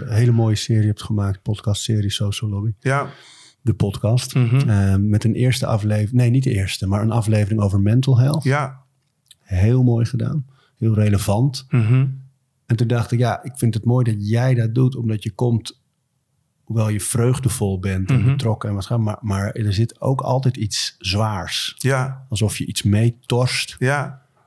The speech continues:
Speaker 2: <laughs>
Speaker 1: En, eh, want wat betekent dat voor jouzelf, die mental health? Mentale gezondheid?
Speaker 2: Ehm,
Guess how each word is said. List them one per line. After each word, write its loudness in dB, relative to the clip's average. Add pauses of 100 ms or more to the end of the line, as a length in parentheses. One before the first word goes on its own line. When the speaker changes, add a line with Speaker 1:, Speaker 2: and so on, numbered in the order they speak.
(240)
Speaker 2:
<laughs> -2 (140)
Speaker 1:
En, 2
eh, 2 (220)
want 2
wat 0
betekent 0
dat 0
voor 0
jouzelf, 2
die 0
mental 0
health? -6 (580)
Mentale 0
gezondheid? -4
Speaker 2:
Ehm, -18